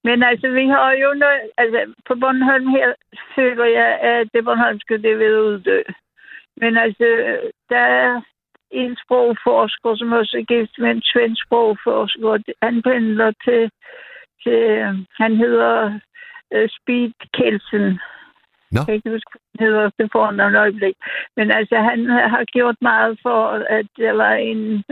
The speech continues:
Speaker 1: ordbog, der skulle oversættes, og, og altså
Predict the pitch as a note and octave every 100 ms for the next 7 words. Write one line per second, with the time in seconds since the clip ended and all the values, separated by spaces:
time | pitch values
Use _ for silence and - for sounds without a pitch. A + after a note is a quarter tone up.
0 | - A#3+ A3 A3 G#3+ G#3 G3+ - A#3 A3
1 | A3 G#3+ G#3 A#3 G#3 - G#3+ - - G#3+
2 | G#3+ G3 _ _ - - - - _ _
3 | - G3+ G#3 G3+ G3+ G3+ G3+ - G#3 A3
4 | G#3+ G3